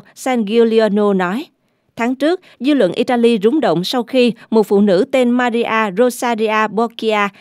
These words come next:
bắt đầu đăng lên mạng xã hội ảnh chụp chung, vé máy bay chung và email trò chuyện cùng Bộ trưởng San Giuliano.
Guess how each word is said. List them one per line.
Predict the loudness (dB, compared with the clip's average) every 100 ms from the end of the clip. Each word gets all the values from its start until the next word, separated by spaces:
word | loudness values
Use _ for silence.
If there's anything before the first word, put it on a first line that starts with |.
| -20
bắt | -8 -8 -2
đầu | 0 0
đăng | 0 -2
lên | -2
mạng | -2 -4
xã | -4
hội | -2 -2
ảnh | -2 -2
chụp | -2 -4
chung, | 0 0 0 -6 _
vé | -2 -2
máy | 0 -2
bay | 0 -2
chung | 0 2 2 0
và | -2 -4 -2
email | 0 0 0
trò | -2 -4
chuyện | -2 -2
cùng | 0 0 2
Bộ | 0
trưởng | 0 0 0
San | -2 -4 -4
Giuliano. | 0 0 2 0 0 0